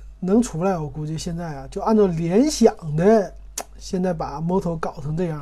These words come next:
啊，出来再好的手机，你也不一定能玩儿上啊，这是联想的问题啊。咱们拭目以待吧，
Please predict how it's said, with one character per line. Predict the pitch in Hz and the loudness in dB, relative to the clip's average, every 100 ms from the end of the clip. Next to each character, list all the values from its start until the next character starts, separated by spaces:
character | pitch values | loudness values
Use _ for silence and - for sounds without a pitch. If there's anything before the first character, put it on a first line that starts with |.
| 135 | -10
啊， | 127 123 - - - - | -14 -16 -16 -18 -16 -18
出 | - 185 | 0 6
来 | 208 | 6
再 | 240 | 6
好 | 214 202 | 2 0
的 | 170 | -6
手 | 160 143 | -6 -8
机， | 139 151 147 196 208 - - - - | -8 -10 -10 -14 -18 -18 -18 -18 -12
你 | 156 165 | -6 -6
也 | 156 143 - | -6 -8 -8
不 | 170 | -6
一 | 170 | -2
定 | 175 | -2
能 | 165 | -2
玩 | 165 139 | -6 -8
儿 | 156 | -6
上 | 180 - - - | -6 -8 -16 -16
啊， | - - - - | -16 -14 -16 -10
这 | 170 | -8
是 | 156 156 - - - - - 156 | -6 -8 -10 -14 -14 -16 -16 -8
联 | 160 | -6
想 | 175 151 | -6 -6
的 | 156 | -8
问 | 170 | -6
题 | 139 139 | -8 -10
啊。 | 127 131 - - - - - - - - | -12 -12 -14 -18 -16 -16 -16 -18 -20 -14
咱 | - 151 | -10 -8
们 | |
拭 | 170 208 | -4 -2
目 | 190 185 | 0 -2
以 | 143 | -4
待 | 160 180 | -6 -8
吧， | 156 | -8